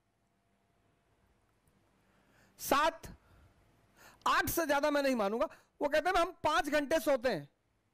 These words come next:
उन्नीस घंटा तो मजदूर से ज्यादा काम हुआ कि नहीं हुआ? लेकिन दिमाग का काम है, वो भी जिंदा।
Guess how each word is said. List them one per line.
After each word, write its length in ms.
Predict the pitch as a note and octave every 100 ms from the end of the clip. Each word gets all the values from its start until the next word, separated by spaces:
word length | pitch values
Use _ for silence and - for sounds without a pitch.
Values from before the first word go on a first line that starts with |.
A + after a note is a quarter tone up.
| _ _ _ _ _ _ _ _ _ _ -
उन्नीस 400 | C4 F#4+ F#4 G3+
घंटा 440 | A3+ B3+ F4+ C#3+ - _ _ _ _ _ _ _ _ _ _ _ _ _ _ _ _ _ _ _ _ _ _ _ _ _ _ _ _ _ - - - -
तो 80 | C#4
मजदूर 360 | D4+ A#3 E4+ E4+
से 120 | F4+
ज्यादा 240 | D4+ E4+
काम 220 | F4 E4+
हुआ 240 | E4 D#4+ F#4
कि 100 | G4+
नहीं 120 | G#4
हुआ? 260 | E4 G3+ D#3 _ _ _ _ _ _ _ _ _ _ _ _ _ _ _ _ _ _ -
लेकिन 320 | G3+ D4 E3+
दिमाग 320 | E3+ F3+ D4
का 160 | - F#3+
काम 320 | D#3 C#3+ G#2
है, 220 | - - _ _ _ _ _ _ _ _ _ _ _ _ _ _ - - -
वो 100 | G#3
भी 140 | B3 E4
जिंदा। 580 | G#3+ B3 C4 D4 F3